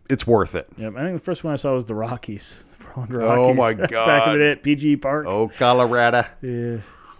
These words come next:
Speaker 1: So, anyways, let's break this fucker down. Um, Mike, have you ever seen a pitch, uh, at a hundred and eight miles an hour?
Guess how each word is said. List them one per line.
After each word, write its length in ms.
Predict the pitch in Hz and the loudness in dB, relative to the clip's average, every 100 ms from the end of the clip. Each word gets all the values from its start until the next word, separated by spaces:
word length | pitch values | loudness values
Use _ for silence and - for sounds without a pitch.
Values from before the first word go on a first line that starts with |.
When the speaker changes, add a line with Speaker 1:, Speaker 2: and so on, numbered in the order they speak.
| _ _ 131 | _ _ -20
Speaker 1:
So, 380 | - 127 110 - - | 0 4 4 0 0
anyways, 380 | 170 165 131 113 | 4 6 4 4
let's 100 | 156 | 2
break 200 | 180 156 | 4 4
this 140 | 135 - | 2 0
fucker 300 | 120 - 92 | 0 0 -4
down. 220 | 82 76 - - - - | -4 -6 -14 -20 -18 0
Um, 420 | 127 135 135 131 - | 6 6 6 2 0
Mike, 320 | 143 175 - | 2 2 4
have 220 | 170 135 | 4 4
you 420 | 156 233 302 202 - - | 4 6 6 6 -2 4
ever 500 | 147 147 165 160 151 | 4 6 4 4 2
seen 480 | - - 143 143 143 | -4 0 2 4 2
a 180 | 117 117 | 0 -2
pitch, 680 | - 127 123 - - - - | 2 2 2 0 -6 -8 -4
uh, 540 | 104 101 101 98 98 87 - | 0 2 4 4 2 0 -8
at 320 | - 101 95 - | -2 0 0 -2
a 80 | 101 | -4
hundred 320 | 92 113 117 | -2 -2 -2
and 80 | 104 | -2
eight 160 | 107 - | -2 0
miles 320 | 104 101 95 | 0 0 -2
an 80 | 92 | 0
hour? 280 | 92 104 | 2 0